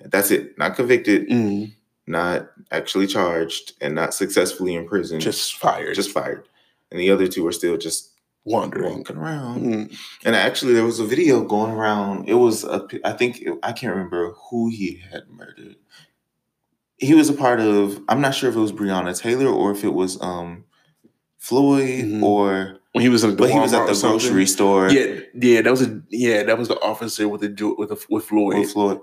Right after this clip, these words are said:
Speaker 2: Yeah.
Speaker 1: And I'm like, "That doesn't make sense. How do you go in and come right back out?"
Speaker 2: Yeah, okay,
Speaker 1: How do
Speaker 2: so
Speaker 1: you go in at all?
Speaker 2: So
Speaker 1: And
Speaker 2: on that note, he's not free.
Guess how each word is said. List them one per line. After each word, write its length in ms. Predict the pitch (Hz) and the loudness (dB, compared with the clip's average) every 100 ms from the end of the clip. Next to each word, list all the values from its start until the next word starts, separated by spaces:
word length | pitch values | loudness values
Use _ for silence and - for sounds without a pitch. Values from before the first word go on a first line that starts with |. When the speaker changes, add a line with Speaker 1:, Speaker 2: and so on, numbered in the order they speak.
| - | 0
Speaker 2:
Yeah. 340 | 117 104 90 | 4 4 4
Speaker 1:
And 120 | 120 | 4
I'm 160 | 127 131 | 4 4
like, 260 | 117 107 | 2 2
"That 160 | 113 117 | 0 2
doesn't 260 | 117 117 107 | 2 2 0
make 220 | 104 101 | 0 0
sense. 360 | - 110 98 | 0 0 -2
How 180 | - 113 | -2 0
do 80 | 113 | 0
you 180 | 113 104 | 0 -2
go 300 | 98 104 98 | 0 2 2
in 180 | 104 95 | 0 -2
and 100 | 92 | -2
come 140 | 92 90 | -4 -2
right 180 | 76 | -4
back 220 | 73 82 87 | -4 -6 -4
out?" 260 | 85 80 _ - - | -6 -8 _ -20 -12
Speaker 2:
Yeah, 200 | - 165 - | 2 2 4
okay, 220 | 165 120 107 | 2 2 4
Speaker 1:
How 100 | 127 | 4
do 60 | |
Speaker 2:
so 40 | 123 | 4
Speaker 1:
you 140 | - | 4
go 220 | - 113 92 | 4 4 6
in 180 | 107 | 4
at 80 | 101 | 4
all? 520 | 92 101 85 80 - - | 4 4 4 0 -4 -8
Speaker 2:
So 300 | - 147 127 | 2 6 6
Speaker 1:
And 80 | 127 | 6
Speaker 2:
on 200 | 120 110 | 2 2
that 300 | 104 123 123 | 2 4 2
note, 360 | 107 98 92 - _ _ _ _ _ | -2 -4 -6 -10 _ _ _ _ _
he's 300 | - 160 135 | 2 2 2
not 480 | 117 113 110 127 - | -2 2 2 2 -2
free. 560 | - - 110 95 90 | -14 -4 -2 -2 -8